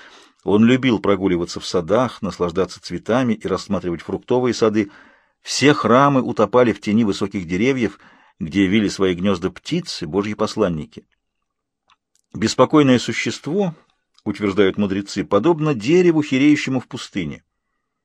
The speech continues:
Спокойный же человек, напротив, напоминает дерево, дающее плоды и распространяющее вокруг живительную свежесть.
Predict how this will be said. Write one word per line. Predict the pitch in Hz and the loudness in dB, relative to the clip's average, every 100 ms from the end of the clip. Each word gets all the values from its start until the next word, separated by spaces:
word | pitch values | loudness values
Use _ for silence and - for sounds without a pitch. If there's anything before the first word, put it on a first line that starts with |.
| _ _ _ _ _ - - | _ _ _ _ _ -20 -14
Спокойный | - 113 113 185 214 175 | 0 2 4 4 4 2
же | 98 | -2
человек, | - 95 80 73 82 | -6 -6 -6 -6 -8
напротив, | 80 123 165 - - | -4 0 0 0 -10
напоминает | 78 85 95 131 101 | -8 -4 0 2 0
дерево, | 82 127 131 117 113 - - _ - | 2 2 4 2 0 -14 -20 _ -4
дающее | 98 120 156 - 95 | 0 2 2 0 -2
плоды | - 80 76 80 156 147 - _ - | -2 -4 -4 -2 -2 -2 -12 _ -4
и | |
распространяющее | 101 101 104 - 101 123 123 - 104 | -4 -4 -8 -2 2 4 2 2 2
вокруг | 95 95 123 92 | 2 2 -4 -2
живительную | 101 113 104 107 | -2 -2 0 -2
свежесть. | 101 98 95 78 69 - _ | -2 -2 -2 -2 -6 -20 _